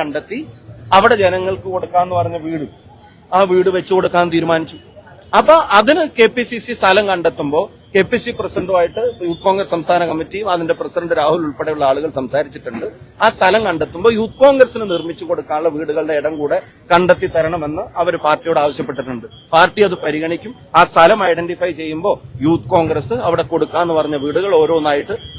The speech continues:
ആളുകൾക്ക് വെച്ചു കൊടുക്കുകയും ചെയ്യും. അതിന്റെ അപ്പുറം ആ വാർത്ത ഞാൻ പറഞ്ഞു, ഒരു നയാ പൈസ അതിനു വേണ്ടി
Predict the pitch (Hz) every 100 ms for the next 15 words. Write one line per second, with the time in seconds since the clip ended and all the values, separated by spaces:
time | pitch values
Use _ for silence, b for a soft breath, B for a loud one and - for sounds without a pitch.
0 | 143 156 151 147 165 143 - 156 139 151
1 | 151 120 98 - - - - - - -
2 | 165 175 165 196 202 190 160 156 170 160
3 | 175 165 165 240 214 190 185 180 165 180
4 | 160 180 214 208 196